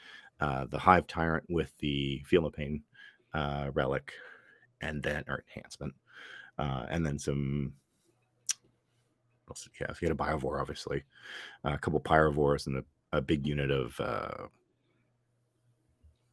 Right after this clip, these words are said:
mind bugs. What are they called?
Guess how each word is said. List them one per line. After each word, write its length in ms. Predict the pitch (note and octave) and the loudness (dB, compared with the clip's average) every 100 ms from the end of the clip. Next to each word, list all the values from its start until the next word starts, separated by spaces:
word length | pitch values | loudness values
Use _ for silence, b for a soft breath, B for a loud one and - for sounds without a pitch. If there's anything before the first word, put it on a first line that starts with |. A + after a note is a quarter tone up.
| - - _ _ - | -20 -20 _ _ 0
mind 300 | A2 G#2+ G2+ | 6 6 6
bugs. 320 | F#2+ E2+ E2+ | 6 6 4
What 140 | D#2+ F2 | 4 4
are 40 | |
they 80 | F#2 | 4
called? 720 | - D2+ D2+ C#2+ D2+ C#2+ - | 2 2 4 4 4 2 -6